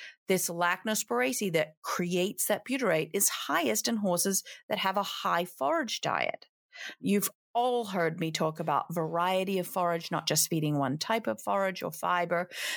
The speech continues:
And that's also really important because then we're encouraging diversity and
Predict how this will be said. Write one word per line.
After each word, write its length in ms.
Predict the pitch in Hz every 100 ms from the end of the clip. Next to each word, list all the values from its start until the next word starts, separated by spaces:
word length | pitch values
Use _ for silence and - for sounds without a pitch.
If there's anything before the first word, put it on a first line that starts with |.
| -
And 140 | 220
that's 220 | 226 247 233
also 360 | 202 - 202
really 340 | 185 165 170 180
important 540 | 190 294 262 151 -
because 300 | 180 196 185
then 280 | 190 214 233
we're 100 | 226
encouraging 640 | - 190 - 180 175 170
diversity 720 | 160 151 170 175 185 160 131 - -
and 80 | -